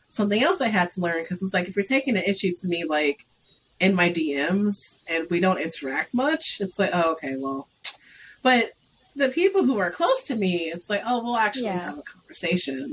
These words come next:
Speaker 1: and talk and
Speaker 2: Mm-hmm.
Speaker 1: stuff like that." So, yeah, I would just say, like, it's really easy to get sucked into the negative. It's so easy, especially today.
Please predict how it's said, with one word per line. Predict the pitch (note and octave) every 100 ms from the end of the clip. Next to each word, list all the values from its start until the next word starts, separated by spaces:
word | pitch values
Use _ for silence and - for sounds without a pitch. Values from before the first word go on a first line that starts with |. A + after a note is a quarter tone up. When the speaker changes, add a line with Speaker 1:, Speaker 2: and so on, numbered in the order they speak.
| -
Speaker 1:
and | B2+ G2 - _
talk | - - A3+ G#3 G3 - - -
and | D#3 C3 - - -
Speaker 2:
Mm-hmm. | A3 A3 F#3+
Speaker 1:
stuff | F#3+ F#3 F#3+ G3
like | A#3
that." | F3+ D#3 D#3+ -
So, | - E3+ D3 C#3+ C3+ F#3 - _ _ _ _ -
yeah, | C#4 B3+
I | A#3+
would | C4 -
just | C#4 F#3+
say, | A3 A3 G3+
like, | F#3 F3 - _ _ _ -
it's | G#3+ A3 - F#3+
really | F#3+ B3 C#4+
easy | B3+ G#3+ A3 F#3+ F#3 F3
to | D#3 D3 C#3+ B2 - _ - - -
get | F3 F3 E3 - _
sucked | - - F3 E3 D#3+
into | D#3 D3+ C#3+ D#3 D3+
the | C#3+
negative. | D3+ C#3+ C#3+ C#3+ -
It's | F#3+ -
so | - F3+ E3
easy, | - D#3+ D#3 D#3
especially | F#3 A#3 A3 F#3 E3 C#3+ C#3+ - _ _ _ _ -
today. | - F3+ E3 D3 C3